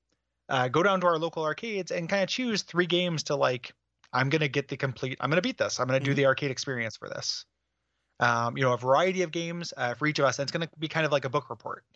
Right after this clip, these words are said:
Speaker 2: Yeah.
Speaker 1: So each of us are gonna choose three games, uh, at our local arcades, go down in a few afternoons to, uh, to beat them, and then come back and talk about them.
Speaker 2: Yeah.
Speaker 1: So, uh, yeah, I think that's gonna be interesting and weird. Um,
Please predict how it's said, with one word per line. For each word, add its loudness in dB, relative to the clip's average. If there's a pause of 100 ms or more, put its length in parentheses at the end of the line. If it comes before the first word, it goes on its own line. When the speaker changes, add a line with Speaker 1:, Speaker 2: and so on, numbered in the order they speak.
(240)
Speaker 2:
Yeah. -10
Speaker 1:
So 2
each 0
of 4
us 0
are -2
gonna -6
choose -6
three 0
games, -2
uh, 0
at 2
our 4
local -4
arcades, 0
go 0
down 0
in -4
a -4
few -4
afternoons -4 (300)
to, 2
uh, 6
to -12
beat -2
them, 2 (340)
and 2
then -2
come -4
back -2
and -8
talk -6
about -8
them. -8 (160)
Speaker 2:
Yeah. -8 (1040)
Speaker 1:
So, 4
uh, 2
yeah, 2
I -2
think -2
that's -2
gonna -2
be -4
interesting -4
and -2
weird. 2
Um, 0